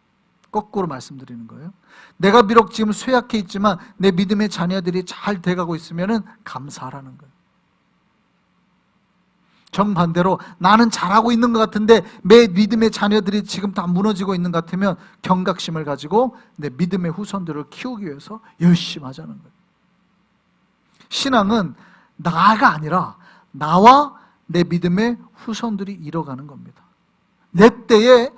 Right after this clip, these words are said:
신앙이 끊어지면 안 됩니다. 육의 핏줄을 말하는 게 아니라 신앙의 핏줄을 말하는 거예요. 계속해서 나를 통해서 내 믿음의 역사가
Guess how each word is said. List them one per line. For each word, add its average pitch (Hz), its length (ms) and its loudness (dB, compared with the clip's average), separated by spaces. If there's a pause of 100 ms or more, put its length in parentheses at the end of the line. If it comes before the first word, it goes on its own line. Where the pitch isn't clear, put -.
(140)
신앙이 202 600 -6
끊어지면 226 500 -4
안 117 180 -14
됩니다. - 300 -20
육의 202 260 -4
핏줄을 233 380 -4
말하는 190 360 0
게 185 80 -4
아니라 160 220 -6
신앙의 220 460 -6
핏줄을 202 400 -8
말하는 147 380 -10
거예요. 131 180 -20 (680)
계속해서 262 1080 4
나를 175 400 0
통해서 170 520 -6 (180)
내 185 140 4
믿음의 208 420 0
역사가 165 480 -8